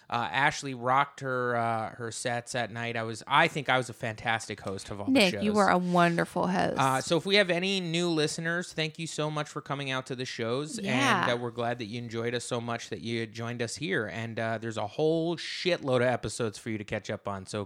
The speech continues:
Speaker 1: go ahead and get on that.
Speaker 2: Start binging. And if we're recapping a show you've never watched, you never wanted to watch, listen to it anyway,
Speaker 1: Yeah.
Speaker 2: okay?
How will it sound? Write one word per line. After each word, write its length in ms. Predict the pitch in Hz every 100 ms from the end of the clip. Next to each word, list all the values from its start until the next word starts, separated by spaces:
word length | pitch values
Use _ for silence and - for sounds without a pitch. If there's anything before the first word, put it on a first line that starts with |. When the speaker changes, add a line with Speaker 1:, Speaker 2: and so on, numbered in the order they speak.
| 104
Speaker 1:
go 100 | 131
ahead 240 | 127 139
and 180 | 113 101 123
get 180 | 127 -
on 340 | 113 113 101 104
that. 240 | 98 110 104
Speaker 2:
Start 300 | 202 214 196
binging. 720 | 202 208 208 202 175 160 160 -
And 160 | 208
if 180 | 262 -
we're 220 | 466 466
recapping 600 | 339 254 285 285 247 240 226
a 40 |
show 260 | - 233 226
you've 260 | 202 208
never 240 | 208 202 208
watched, 360 | 196 208 -
you 60 | 202
never 240 | 196 202
wanted 300 | 185 202 233
to 60 | 214
watch, 280 | 208 226 -
listen 280 | 269 311 269
to 140 | 285
it 100 | 277
anyway, 800 | 254 262 277 269 240 226 202 170 165
Speaker 1:
Yeah. 80 |
Speaker 2:
okay? 340 | 185 170 240